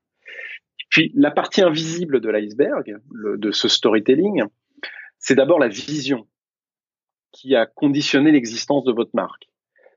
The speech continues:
C'est-à-dire, euh, dans quel contexte cette marque existe-t-elle ? Euh, quelle est sa vision du présent et quelle est, euh, sa vision du futur ? Comment elle pense se développer ? Quelle est l'opportunité qu'elle offre à son public ? Ça, c'est une première chose.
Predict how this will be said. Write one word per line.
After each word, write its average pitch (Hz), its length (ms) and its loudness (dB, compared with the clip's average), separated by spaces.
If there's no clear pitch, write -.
C'est-à-dire, 113 540 2
euh, 113 140 4
dans 139 180 2
quel 180 240 0
contexte 156 560 -4
cette - 180 -10
marque 127 300 -4
existe-t-elle ? 104 720 -8
Euh, 101 460 0
quelle 143 140 4
est 147 60 4
sa 139 160 2
vision 135 300 0
du 123 100 -8
présent 127 400 0
et 131 100 -6
quelle 123 200 2
est, 127 240 4
euh, 110 180 -2
sa 110 160 -4
vision 120 240 0
du 113 140 -4
futur ? 123 460 -4
Comment 123 220 4
elle 123 120 2
pense - 340 0
se - 80 -2
développer ? 123 460 2
Quelle 127 160 4
est 131 60 6
l'opportunité 127 500 -2
qu'elle 113 160 -2
offre 127 180 -2
à 110 40 -8
son - 120 -10
public ? - 260 -20
Ça, 120 80 4
c'est 120 140 -2
une 110 80 -6
première 107 240 -8
chose. - 180 -12